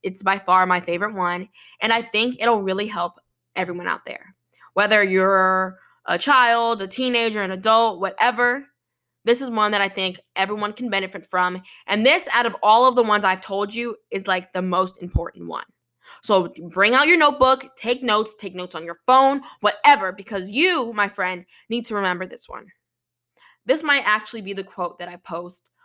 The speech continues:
on the Instagram, 'cause this is by far the best one. Okay, are you ready? "Don't expect the people you fight for to fight for you as well."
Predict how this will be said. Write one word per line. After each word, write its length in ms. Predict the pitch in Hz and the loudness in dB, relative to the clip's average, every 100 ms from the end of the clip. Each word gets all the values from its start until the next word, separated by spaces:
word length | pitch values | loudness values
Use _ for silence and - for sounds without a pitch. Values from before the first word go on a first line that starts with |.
| _ - | _ -2
on 180 | 185 180 | 0 -2
the 60 | |
Instagram, 680 | - 180 - 185 53 - 190 _ _ _ _ _ | -8 -14 -14 -18 -18 -20 -20 _ _ _ _ _
'cause 200 | - 190 | -8 -8
this 200 | 180 190 | -6 -8
is 60 | 185 | -4
by 160 | 185 | -4
far 240 | 185 185 180 | -2 -4 -4
the 160 | 185 | -6
best 340 | 185 185 175 - | -10 -8 -8 -10
one. 200 | - - - | -14 -14 -4
Okay, 340 | - 190 - _ - | -2 -2 -8 _ -6
are 80 | 190 | -2
you 100 | 220 | 0
ready? 380 | 190 151 185 _ _ _ _ _ _ _ _ _ _ _ _ - | 0 -2 -14 _ _ _ _ _ _ _ _ _ _ _ _ -10
"Don't 360 | 185 247 349 - | 2 2 2 -2
expect 640 | 320 - 247 196 202 226 202 | -6 -4 0 0 -2 -10 -10
the 60 | |
people 420 | 208 - 285 285 | -10 -6 -4 -2
you 280 | 233 240 320 | -2 0 0
fight 280 | 226 202 - | 0 -2 -2
for 360 | 180 180 180 _ | -10 -10 -12 _
to 120 | 226 | -10
fight 320 | 185 202 196 - | -2 0 0 -4
for 80 | |
you 300 | 190 170 185 - | -6 -6 -10 -6
as 200 | 185 180 | -8 -6
well." 320 | 185 165 - | -10 -10 -12